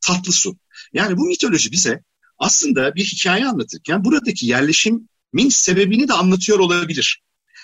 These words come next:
Bol su bulunması, bereketli topraklar olması, Poseidon'un buraya özel bir önem vermesi ki burada ortaya çıkması gibi bir takım şeyleri bize gösterebilir. Peki bizi asıl ilgilendiren nokta ne bu hikayede?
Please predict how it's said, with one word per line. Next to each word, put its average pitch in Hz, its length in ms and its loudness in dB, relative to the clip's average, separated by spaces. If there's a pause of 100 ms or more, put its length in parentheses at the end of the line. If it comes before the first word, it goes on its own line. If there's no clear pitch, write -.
Bol 175 200 2
su - 200 0
bulunması, 214 640 0 (400)
bereketli - 460 -6
topraklar 180 460 -2
olması, 196 600 2 (300)
Poseidon'un 226 600 2
buraya 190 320 0
özel 175 320 -2
bir 208 100 -2
önem 196 260 -2
vermesi 165 340 -2
ki 180 120 -4
burada 175 300 0
ortaya 147 560 -2 (540)
çıkması - 520 0
gibi 185 300 -4
bir 226 80 -6
takım 220 360 -4 (920)
şeyleri 143 300 2
bize 135 180 0
gösterebilir. - 560 -4 (460)
Peki 254 260 0
bizi 220 180 0
asıl 269 300 0
ilgilendiren 143 640 0
nokta - 280 -2
ne 117 180 -2
bu 98 120 -10
hikayede? 180 720 -6